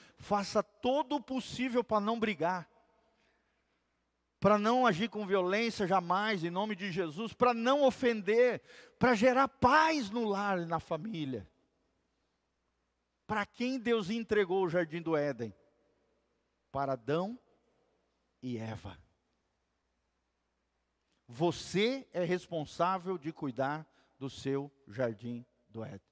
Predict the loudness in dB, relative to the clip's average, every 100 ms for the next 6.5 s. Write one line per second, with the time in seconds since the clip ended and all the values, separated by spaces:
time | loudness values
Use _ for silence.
0 | _ _ _ _ _ _ _ _ _ _
1 | -6 -4 2 2 2 -2 0 2 2 0
2 | 0 2 4 2 0 -6 0 2 2 0
3 | -4 -6 -8 -6 -6 -6 -10 _ _ _
4 | _ _ _ _ -2 2 2 0 -8 -8
5 | -8 -6 -6 -8 -6 -6 -6 -10 _ _
6 | -10 -8 -10 -14 -16